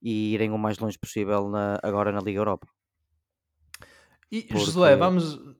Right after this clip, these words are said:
Speaker 2: vamos olhar um
Speaker 1: o campeonato está
Speaker 2: bocado agora.
Speaker 1: resolvido.
Speaker 2: Acho que sim.
Speaker 1: Desculpa.
Speaker 2: Não me interrompas, homem.
Speaker 1: Peço
Speaker 2: Por favor.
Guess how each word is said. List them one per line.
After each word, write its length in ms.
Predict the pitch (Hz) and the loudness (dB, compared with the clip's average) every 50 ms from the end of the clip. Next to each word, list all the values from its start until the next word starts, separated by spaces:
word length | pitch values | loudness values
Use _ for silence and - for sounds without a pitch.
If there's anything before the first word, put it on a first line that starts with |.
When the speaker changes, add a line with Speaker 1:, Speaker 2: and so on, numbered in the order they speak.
| - | -14
Speaker 2:
vamos 320 | 156 147 131 185 190 - 160 | -12 -6 -2 0 0 2 2
olhar 160 | - - - | 2 2 2
um 60 | 104 | 2
Speaker 1:
o 40 | - | 2
campeonato 20 | |
está 120 | - - 151 139 | 4 4 4 4
Speaker 2:
bocado 160 | 139 143 139 | 4 4 4
agora. 180 | 139 127 120 127 | 4 4 4 4
Speaker 1:
resolvido. 260 | 123 113 110 120 - - - _ _ _ _ _ _ - | 2 0 -2 -4 -8 -14 -20 _ _ _ _ _ _ -8
Speaker 2:
Acho 140 | 143 123 - | -8 -8 -8
que 40 | - | -10
sim. 120 | - 135 | -8 -6
Speaker 1:
Desculpa. 280 | 131 123 123 104 - - - - - - _ - _ - - - - - - - - - _ _ _ _ _ _ _ _ _ | -4 -2 -4 -4 -6 -8 -18 -18 -20 -20 _ -20 _ -20 -20 -20 -20 -20 -20 -20 -20 -20 _ _ _ _ _ _ _ _ _
Speaker 2:
Não 380 | - 135 117 127 127 127 127 135 | -8 -4 -2 0 2 2 2 2
me 120 | 127 123 131 | 2 2 2
interrompas, 560 | 131 131 131 113 107 113 113 110 110 104 101 | 2 0 0 -2 0 0 -2 0 -2 -4 -6
homem. 340 | 98 98 98 101 101 127 - _ _ _ _ _ - | -6 -8 -8 -8 -10 -12 -16 _ _ _ _ _ -8
Speaker 1:
Peço 200 | 104 95 - - | -8 -6 -6 -8
Speaker 2:
Por 80 | 120 | -10
favor. 100 | 110 92 | -10 -10